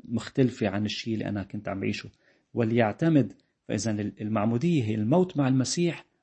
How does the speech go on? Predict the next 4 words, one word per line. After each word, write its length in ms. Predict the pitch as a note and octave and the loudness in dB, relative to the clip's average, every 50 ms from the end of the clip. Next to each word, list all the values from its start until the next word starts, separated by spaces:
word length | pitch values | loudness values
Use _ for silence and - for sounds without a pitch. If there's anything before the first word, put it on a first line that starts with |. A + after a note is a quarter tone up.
| _ - | _ -6
ولبس 400 | B2+ A#2 C#3 F3 F3 - - D#3 | -2 0 0 0 0 0 0 2
المسيح 640 | D3 C#3 B2+ B2 - - D#3+ D#3+ D#3+ D#3+ C3+ - - _ _ _ _ _ | 2 2 2 0 0 -2 -2 -2 -2 -2 -4 -8 -14 _ _ _ _ _
والجحود 600 | - A#2 A#2 A#2 G#2+ G#2 A2 A2+ - - G3 G3 | -4 -2 -2 0 0 0 -2 -2 0 2 2 2
بالشرير 760 | D#3 C#3 C3+ C3+ - - - B2+ B2 B2 C3 C#3 C#3+ C#3 C#3 | 2 2 0 0 0 -2 -4 -4 -2 0 0 2 2 0 -2